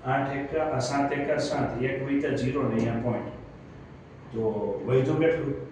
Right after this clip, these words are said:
સાત એકા સાત, ત્રણસો ને એકતાલીસ પોઇન્ટ એક ગુણ્યા દસ. તો થયા કેટલા?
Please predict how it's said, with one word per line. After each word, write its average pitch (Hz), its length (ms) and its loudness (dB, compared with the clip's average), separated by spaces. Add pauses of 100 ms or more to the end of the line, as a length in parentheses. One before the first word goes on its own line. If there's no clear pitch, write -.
(520)
સાત 135 400 -2
એકા 123 180 0
સાત, - 380 -2
ત્રણસો 139 520 -4
ને - 240 0 (720)
એકતાલીસ 139 640 2
પોઇન્ટ 139 460 -2
એક - 400 0 (500)
ગુણ્યા 135 340 2
દસ. - 540 4 (960)
તો 107 60 -6
થયા 143 260 0
કેટલા? 160 320 2